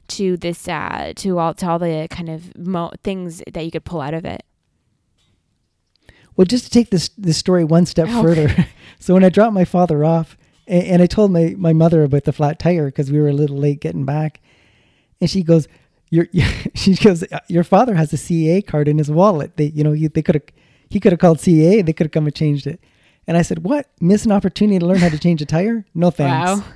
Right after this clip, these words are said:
Speaker 1: Wow, that's, that's, that's great. That's really great. So let's move on to, this is the second last strategy we can practice to, to again, get, uh,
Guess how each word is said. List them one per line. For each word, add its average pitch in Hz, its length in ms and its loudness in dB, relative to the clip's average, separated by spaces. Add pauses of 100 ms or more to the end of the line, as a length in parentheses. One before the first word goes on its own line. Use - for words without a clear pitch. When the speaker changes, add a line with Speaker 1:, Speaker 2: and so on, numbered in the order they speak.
(280)
Speaker 1:
Wow, 180 280 -6
that's, 208 280 -4
that's, 208 280 -4
that's 202 240 -4
great. 160 420 -8
That's 214 240 -8
really 175 300 -6
great. 160 320 -16 (2000)
So 254 420 0 (200)
let's 262 200 2
move 294 340 -2
on 247 340 -4
to, 233 920 -4
this 214 280 -2
is - 100 -20
the 277 80 -10
second 240 600 -6
last 196 360 -6
strategy 190 460 -6
we 185 100 -8
can 190 280 -10
practice 175 800 -12
to, 190 400 -8
to - 200 -8
again, 180 400 -6 (1000)
get, - 560 -8
uh, 120 160 -8